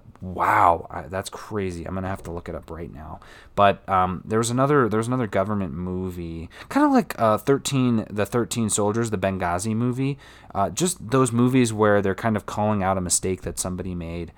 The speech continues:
Those are the movies that I really like. And so this was a, um, a good showing of that. It was an amazing movie by any means. And, uh, House of Cards. There we go. House of Cards. Why did I not think of that?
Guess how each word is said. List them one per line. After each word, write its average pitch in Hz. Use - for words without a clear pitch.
Those 113
are 123
the 104
movies 95
that 87
I 85
really 85
like. 80
And 82
so 92
this 95
was 95
a, 85
um, 82
a 98
good 107
showing 92
of 87
that. 92
It 104
was 123
an 139
amazing 104
movie 98
by 90
any 87
means. 87
And, 87
uh, 92
House -
of 139
Cards. 92
There 104
we 95
go. 85
House -
of 107
Cards. 87
Why 90
did 95
I 87
not 87
think 92
of -
that? 80